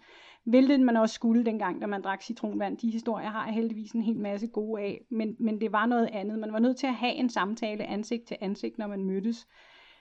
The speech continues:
I dag kan man have en pseudosamtale. Øh, og en anden ting, man skal huske, når man netdater, det er, at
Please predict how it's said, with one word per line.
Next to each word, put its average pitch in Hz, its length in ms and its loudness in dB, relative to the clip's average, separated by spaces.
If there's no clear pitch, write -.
I 233 100 -2
dag 233 280 2
kan 254 120 0
man 226 340 -2
have 214 160 -4
en 226 80 0
pseudosamtale. 202 1000 -4
Øh, 202 360 -4
og 214 100 -2
en 220 80 -2
anden 254 200 4
ting, 277 200 2
man 269 140 2
skal 262 120 2
huske, 254 360 2
når 240 120 0
man 226 160 2
netdater, 214 600 -4
det 220 260 -2
er, 226 260 -2
at 226 140 2